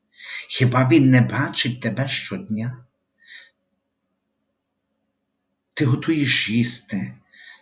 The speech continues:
ти багато клопочешся. Хіба він не розуміє, що ти приділяєш цьому так стільки багато часу? Повіриш у Бога. Хіба це не проповідь? Навіщо постійно щось говорити?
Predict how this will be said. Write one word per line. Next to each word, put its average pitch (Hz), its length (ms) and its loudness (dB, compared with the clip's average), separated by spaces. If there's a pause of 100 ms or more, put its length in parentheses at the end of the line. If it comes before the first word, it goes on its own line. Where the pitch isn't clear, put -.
ти 147 100 -2
багато 131 640 0 (180)
клопочешся. 123 1400 0 (640)
Хіба 117 260 -6
він 160 180 0
не 160 100 2
розуміє, 143 840 0 (140)
що - 180 -6
ти 160 140 -2
приділяєш 147 800 -2
цьому 139 220 -2
так 135 200 -4
стільки - 520 -2
багато 123 400 -4
часу? - 680 -10 (600)
Повіриш 139 680 0
у 147 60 -2
Бога. 131 520 -10 (460)
Хіба - 380 -6
це - 200 -2
не 107 160 0
проповідь? - 720 -10 (500)
Навіщо 160 580 0
постійно 190 500 0
щось - 320 -4
говорити? 151 680 -8